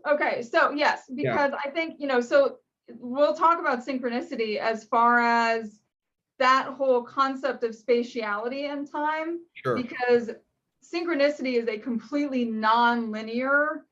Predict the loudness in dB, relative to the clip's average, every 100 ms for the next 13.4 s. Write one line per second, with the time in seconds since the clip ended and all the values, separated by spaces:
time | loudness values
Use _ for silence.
0 | _ _ 0 2 4 2 0 0 0 2
1 | 2 2 0 -6 -4 -4 -2 -4 -2 -2
2 | -2 -8 -6 0 0 -2 -16 -16 -14 -14
3 | -18 -20 -20 _ _ _ -10 -8 -6 -6
4 | -10 _ _ _ -4 -2 2 2 0 -4
5 | -10 -6 -10 -4 -4 -4 -6 -6 -4 -4
6 | -4 -2 -2 0 0 0 -2 -6 _ _
7 | -8 -2 0 0 0 -2 -4 -4 -4 -4
8 | -2 -2 -2 -4 -4 -6 -4 -4 -6 -10
9 | -8 -4 -4 -4 -6 -6 -10 -8 -6 -4
10 | -4 -2 -2 -2 -2 0 -2 -2 -6 -8
11 | -8 -6 -2 0 0 -2 -8 -10 -8 -8
12 | -10 -8 -4 -4 -4 -12 -10 -10 -8 -8
13 | -6 -6 -8